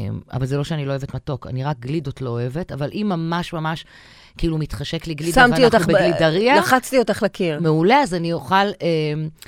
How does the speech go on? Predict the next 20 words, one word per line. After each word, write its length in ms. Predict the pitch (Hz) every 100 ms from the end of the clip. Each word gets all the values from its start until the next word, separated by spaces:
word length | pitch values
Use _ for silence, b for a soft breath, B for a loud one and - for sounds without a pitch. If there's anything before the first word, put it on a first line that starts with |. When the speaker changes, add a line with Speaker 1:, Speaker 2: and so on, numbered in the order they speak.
| B B
Speaker 1:
איך 160 | 175 160
זה 100 | 208
נקרא? 360 | 202 175 175 160 - -
אה, 180 | 160 151 147 -
אה, 200 | 160 160 160
רום 280 | 156 208
צימוקים, 540 | 202 - 175 156 190 165
וניל 280 | 143 165 220
רום 200 | 170 170
צימוקים. 600 | - 175 147 - 131 123 110
Speaker 2:
יפה, 280 | 156 - 208 170 160
תשובה 220 | 160 175
מאוד 300 | 160 - 285
יפה. 320 | 254 175 - 151 - _ B B B B B
מאכל 420 | 180 175 - 254 269
נפוץ 600 | 208 - 220 294 - -
שאת 260 | - 202 -
פשוט 380 | 185 - 226 196
לא 80 |
אוהבת, 540 | 185 160 156 123 127